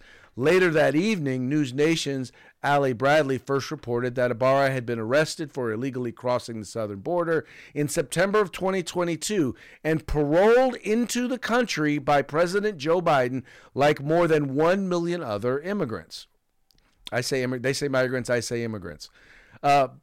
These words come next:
uh, Bradley also revealed that Ibarra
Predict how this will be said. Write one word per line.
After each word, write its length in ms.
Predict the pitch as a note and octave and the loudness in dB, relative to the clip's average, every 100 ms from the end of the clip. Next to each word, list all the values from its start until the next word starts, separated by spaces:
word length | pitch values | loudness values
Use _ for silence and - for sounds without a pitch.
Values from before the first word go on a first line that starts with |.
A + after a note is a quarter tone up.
| _ - | _ -2
uh, 240 | A#2+ A2+ | 0 2
Bradley 680 | G#2 - D#3+ G#3 D3+ C#3 D3 | 0 2 4 4 2 0 -2
also 560 | - D3+ G#3+ G#3+ E3 C#3+ | -2 2 2 2 0 0
revealed 500 | C3+ A2+ A#2 A#2+ B2+ | 0 -2 0 0 2
that 160 | B2+ | 0
Ibarra 640 | B2 B2 D3+ F3 C#3 B2+ | 0 2 4 6 6 4